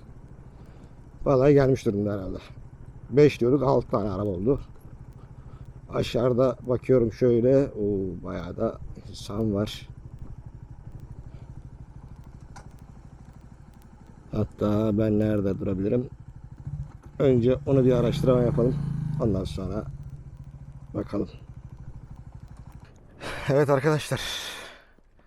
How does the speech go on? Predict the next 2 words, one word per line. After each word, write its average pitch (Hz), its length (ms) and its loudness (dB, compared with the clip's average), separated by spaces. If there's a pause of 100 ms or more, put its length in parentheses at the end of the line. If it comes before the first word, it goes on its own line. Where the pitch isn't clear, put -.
(840)
Gördüğünüz 123 1120 0
yer, 127 520 2